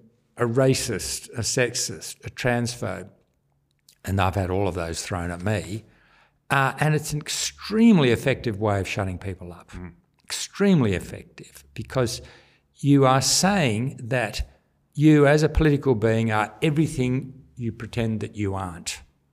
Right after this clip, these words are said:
Speaker 1: And this can spread within the, you know, more progressive and the broader progressive. I mean, I've, I had an excellent example of this when I wrote my book on the Chinese Communist Party.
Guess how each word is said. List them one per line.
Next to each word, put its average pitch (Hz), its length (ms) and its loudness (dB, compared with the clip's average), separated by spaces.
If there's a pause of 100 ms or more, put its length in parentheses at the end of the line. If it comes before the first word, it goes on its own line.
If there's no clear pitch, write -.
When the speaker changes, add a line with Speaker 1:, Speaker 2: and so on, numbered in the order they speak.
(1120)
Speaker 1:
And 127 400 0 (160)
this 196 180 0
can 147 180 0
spread - 400 -4 (480)
within 139 420 2
the, 117 280 2 (200)
you 127 100 -10
know, 110 100 -8
more 123 220 -2
progressive 117 640 -4
and 98 100 -6
the 98 40 -8
broader 101 680 2
progressive. 110 640 -4
I 120 80 -4
mean, 120 160 2
I've, 120 220 0 (140)
I 104 80 -2
had 107 140 -2
an 98 140 -8 (140)
excellent 110 380 -6
example 98 480 -6
of 90 140 -16
this - 280 -6 (560)
when 110 160 -2
I 101 80 0
wrote 104 300 0
my 98 140 -4
book 98 260 -8
on 95 80 -6
the 90 60 -6
Chinese 95 460 -6
Communist 208 440 -4
Party. - 420 -14